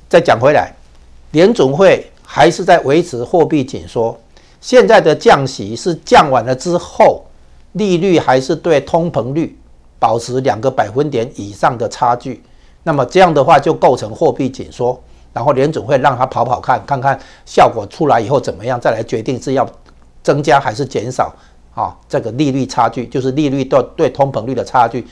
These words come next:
叫做实质利率这样子。那至少两个百分点嘛，对不对？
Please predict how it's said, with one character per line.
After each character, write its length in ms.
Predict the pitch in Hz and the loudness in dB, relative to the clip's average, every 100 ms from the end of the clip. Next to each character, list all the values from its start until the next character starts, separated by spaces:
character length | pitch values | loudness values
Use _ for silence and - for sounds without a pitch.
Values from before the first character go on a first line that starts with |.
| - | -6
叫 120 | 135 | -2
做 100 | 127 | -2
实 200 | - 123 | -4 -8
质 180 | 123 110 | -10 -10
利 160 | 123 110 | -8 -8
率 140 | 107 - | -12 -10
这 80 | |
样 140 | 117 113 | -10 -10
子。 120 | - - - - | -16 -20 -20 -8
那 100 | - | -2
至 140 | 139 180 | 0 2
少 100 | 131 | 2
两 160 | 117 | 0
个 80 | 101 | -4
百 180 | 120 98 | -6 -6
分 160 | 120 123 | -6 -6
点 140 | 110 | -6
嘛， 100 | 87 - | -8 -8
对 100 | 120 | 0
不 60 | |
对？ 160 | 135 | 0